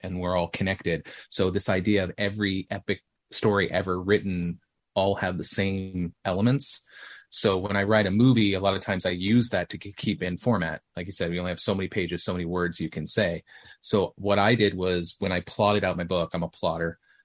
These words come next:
Um, I plotted it through the hero's journey. And then I started writing thinking, "Oh, this is gonna be simple. I'm gonna end up with a hundred twenty pages and it's gonna be the perfect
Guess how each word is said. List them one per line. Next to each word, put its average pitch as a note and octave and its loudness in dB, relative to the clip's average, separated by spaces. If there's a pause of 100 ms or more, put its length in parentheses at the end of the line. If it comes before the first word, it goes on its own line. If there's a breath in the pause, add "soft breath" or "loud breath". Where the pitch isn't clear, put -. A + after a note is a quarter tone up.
(140)
Um, F2 -2
I G#2 4
plotted G2 0
it F2+ -4
through A#2+ 2
the G2+ 2
hero's F2+ -2
journey. F2 -2 (640)
And F#2+ 0
then F#2 0
I G#2 -6
started G2 2
writing G2 4
thinking, F2+ -2
"Oh, A#2 4
this G#2 0
is F2+ -8
gonna F#2 -4
be F2+ -4
simple. - -2
I'm G2 -2
gonna F#2+ -2
end F#2 -4
up F2+ -6
with F#2 -2
a F2+ -6
hundred F2+ -4
twenty F2+ -4
pages A2+ 0
and D#2+ -4
it's E2 -6
gonna F2+ -4
be E2 -4
the E2+ -8
perfect - -4